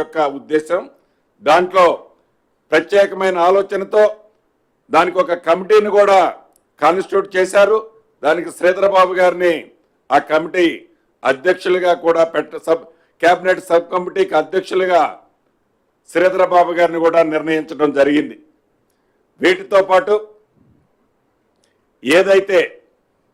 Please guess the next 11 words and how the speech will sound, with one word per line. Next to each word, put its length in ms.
మహా 360
అద్భుతంగా 580
కట్టామన్న 560
కాళేశ్వరం 640
ప్రాజెక్టుకు 640
సంబంధించిన 640
నేషనల్ 580
డ్యామ్ 340
సేఫ్టీ 440
అథారిటీ 480
ఏదైతే 360